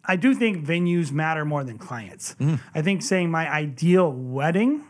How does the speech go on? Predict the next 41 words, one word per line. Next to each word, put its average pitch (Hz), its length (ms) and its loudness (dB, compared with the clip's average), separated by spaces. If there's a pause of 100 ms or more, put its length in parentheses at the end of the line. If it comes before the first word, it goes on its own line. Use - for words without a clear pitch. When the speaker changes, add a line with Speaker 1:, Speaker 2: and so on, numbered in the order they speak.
(380)
Speaker 1:
is 185 180 2
a 180 60 0
better 170 380 0
thing 160 280 -2
to 156 60 0
look 156 240 0
at 143 200 -4
than 147 100 -4
"my 135 240 -6
ideal 127 380 -6
client." 117 760 -10
Speaker 2:
Yep. 196 160 2 (300)
Speaker 1:
Because 160 460 0
Speaker 2:
Yep. 185 60 -4
Speaker 1:
you 240 100 2
don't 220 240 2
really 180 340 2
know. 160 220 -2
Like, 139 240 -8 (140)
unless 226 280 2
you're 330 80 2
willing 208 280 2
to 175 40 0
be 170 80 0
like, 151 220 0
"I'm 165 100 -2
not 170 240 -2
gonna," 156 140 -12
like, 156 260 -6
and 170 260 -4
this, 214 160 -4 (140)
if 170 320 -8
you 311 60 2
do 190 180 2
this, 190 200 2
you're 185 100 2
a 147 120 -2
jerk, 123 540 -8
by 160 140 -2
the 165 100 0
way. 165 240 0